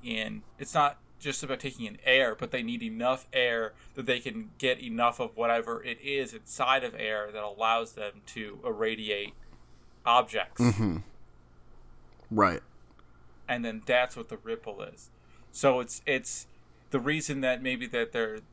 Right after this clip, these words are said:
Speaker 1: they're, the reason that, that zombies and vampires and all those things are, are allergic to the sun is because they're allergic to that high energy radiation, like U V.
Speaker 2: Mm-hmm.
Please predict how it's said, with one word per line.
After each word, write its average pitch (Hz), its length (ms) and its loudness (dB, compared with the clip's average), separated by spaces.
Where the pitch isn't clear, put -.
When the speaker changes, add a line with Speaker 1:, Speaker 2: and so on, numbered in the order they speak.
Speaker 1:
they're, 107 560 2
the 139 100 0
reason 147 360 -4
that, 127 280 -2
that 117 240 0
zombies 139 640 8
and 117 100 -6
vampires 120 480 4
and 120 60 0
all 110 60 -2
those 110 200 -4
things 113 320 -6
are, 113 240 2
are 113 160 4
allergic 127 500 0
to 123 100 -10
the - 100 -14
sun 156 440 4
is 107 120 -4
because 110 420 -2
they're 123 140 2
allergic 123 420 0
to - 100 -12
that 113 180 0
high 120 560 6
energy 117 500 0
radiation, 107 760 -4
like 101 220 -12
U 104 220 -10
V. 113 360 -6
Speaker 2:
Mm-hmm. 104 460 2